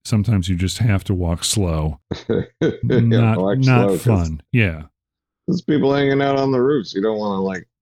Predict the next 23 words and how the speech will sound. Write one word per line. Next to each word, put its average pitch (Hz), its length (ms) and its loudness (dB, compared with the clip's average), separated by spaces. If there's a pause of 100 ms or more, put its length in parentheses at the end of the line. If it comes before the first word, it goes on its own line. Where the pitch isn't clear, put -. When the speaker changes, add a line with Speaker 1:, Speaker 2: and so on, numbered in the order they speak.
(280)
Speaker 1:
No. 107 320 4
Speaker 2:
you 196 140 2
know, 78 300 -6
call 113 140 0
Speaker 1:
You 135 60 4
don't - 160 2
Speaker 2:
attention 143 380 0
to 110 60 2
yourself. 98 500 0
Speaker 1:
Exactly. 127 640 0 (560)
Uh, 120 40 4
Speaker 2:
Yeah, 117 280 6 (120)
Speaker 1:
that 101 100 2
Speaker 2:
you 117 100 0
gotta, 151 220 0
like, 120 360 0 (320)
be 123 160 0
casual 98 640 -2
when 90 120 -2
you're 87 140 -2
on 85 80 -6
the 85 60 -12
roof. 80 440 -6